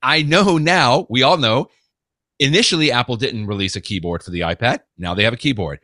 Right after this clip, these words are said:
They didn't initially have mouse support. Guess what? Mouse support now, Bluetooth mouse support. They didn't initially re-, uh, have a, a stylus. You had to get d-,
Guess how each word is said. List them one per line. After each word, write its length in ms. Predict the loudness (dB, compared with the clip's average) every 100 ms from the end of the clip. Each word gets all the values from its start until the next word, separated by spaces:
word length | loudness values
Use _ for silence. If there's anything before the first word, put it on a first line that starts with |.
| _
They 80 | -10
didn't 240 | -6 -4 -2
initially 380 | -2 -2 -4
have 200 | -2 -2
mouse 240 | 0 0 0
support. 420 | -4 -6 -8 -6
Guess 200 | -4 -2
what? 300 | 0 -2 -2
Mouse 240 | 0 0 0
support 340 | -2 -2 -2
now, 200 | -4 -6
Bluetooth 380 | -6 -6 -6 -6
mouse 200 | -6 -8
support. 340 | -10 -10 -12 _ _ -8
They 100 | -2
didn't 200 | 0 0
initially 440 | 0 0 0 -2 -2
re-, 200 | -4 -4 _
uh, 160 | -2 -2
have 220 | 0 0
a, 140 | 0 -2
a 80 | -4
stylus. 500 | 0 2 4 2 -2
You 80 | -2
had 160 | -2
to 60 | -2
get 340 | -6 -6 -12
d-, 80 | -14